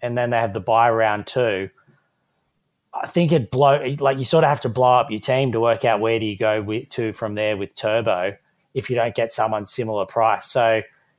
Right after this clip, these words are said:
Kalen Ponga for me is, is definitely that real interesting one at fullback that if I had to sub Turbo out,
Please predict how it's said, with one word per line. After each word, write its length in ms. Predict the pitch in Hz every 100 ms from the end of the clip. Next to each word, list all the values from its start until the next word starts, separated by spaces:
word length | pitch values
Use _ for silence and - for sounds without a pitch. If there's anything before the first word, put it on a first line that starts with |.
| -
Kalen 380 | 156 151 135 113
Ponga 340 | 127 131 131
for 120 | 127
me 360 | 117 117 110 107
is, 240 | 98 - -
is 200 | 117 98
definitely 440 | 135 120 131 117
that 260 | 110 110 107
real 400 | 117 113 107 -
interesting 500 | 131 123 123 - 117
one 200 | 113 110
at 100 | 101
fullback 680 | - 113 113 107 104 - - _ _ _ _ -
that 180 | 123 113
if 160 | 110
I 300 | 120 107 107
had 240 | 98 127 -
to 80 |
sub 360 | 107 123 113 104
Turbo 420 | 131 117 110 101
out, 320 | 107 107 107